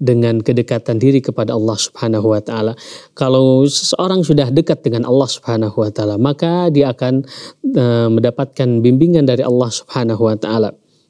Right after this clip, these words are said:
Ketika dia bermaksiat, dia malu kalau Allah Subhanahu wa taala menyertainya dan melihatnya. Kalau dia melakukan kebaikan, dia termotivasi ingin pahala ini, eh,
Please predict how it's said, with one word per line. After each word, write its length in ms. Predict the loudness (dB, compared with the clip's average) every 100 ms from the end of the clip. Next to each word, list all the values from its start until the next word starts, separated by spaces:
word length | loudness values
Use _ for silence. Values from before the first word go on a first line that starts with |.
| -10
Ketika 320 | -2 0 2
dia 160 | 2 2
bermaksiat, 480 | 2 0 0 -2 0
dia 240 | 2 2
malu 320 | 0 0 0
kalau 240 | 0 -2 -2
Allah 160 | -4
Subhanahu 480 | -6 -8 -6 -2 0
wa 80 | 0
taala 160 | 0 2
menyertainya 720 | 4 4 2 0 4 4 4 -2 -20 _
dan 160 | 2 4
melihatnya. 480 | 4 2 0 -8 -10 -16 -18 -4
Kalau 160 | -2
dia 240 | 2 2 4
melakukan 560 | 4 2 0 0 0
kebaikan, 400 | 2 2 2 2
dia 160 | 2 2
termotivasi 720 | 2 0 0 -2 -2 0 0
ingin 480 | 4 6 6 4 0 -14 -10
pahala 320 | -6 0 0
ini, 480 | 2 4 4 2 0 -12 -20 -20 -4
eh, 560 | -2 0 -2 -4 -6